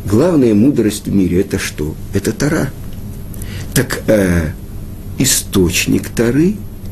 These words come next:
это то, что называется аин. То есть, либо по-другому, если мы переведем, это то, что называется корона или желание Творца,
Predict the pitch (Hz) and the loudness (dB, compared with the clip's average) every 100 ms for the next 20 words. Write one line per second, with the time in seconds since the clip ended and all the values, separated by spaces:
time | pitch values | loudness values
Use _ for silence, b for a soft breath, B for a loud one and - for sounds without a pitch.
0 | - - - - 143 - 110 101 95 107 | -10 -8 -6 -2 -2 -2 0 0 0 2
1 | 104 - - - - 82 76 71 - - | 0 0 -2 -4 -4 -2 0 -2 -4 -6
2 | - - B B B B - 185 180 - | -6 -8 B B B B 2 4 4 2
3 | - - 135 156 220 196 214 190 165 - | -4 2 4 6 4 4 4 4 0 -4
4 | 82 90 - 127 127 123 120 170 101 101 | -8 -8 -2 2 2 2 4 4 4 2
5 | 95 104 107 120 120 127 143 196 240 175 | 0 2 2 2 2 4 2 2 2 2
6 | 127 B B B B B - 147 170 156 | -4 B B B B B -2 0 2 0
7 | 127 131 135 151 139 127 - - 104 101 | 0 0 2 0 0 -2 -4 -2 0 4
8 | 156 185 170 170 B B B 214 190 165 | 4 4 2 0 B B B 4 6 6
9 | 127 170 156 165 196 226 190 160 - 139 | 4 4 6 6 4 4 4 2 2 0
10 | 143 - - 196 233 214 | 0 0 2 4 4 2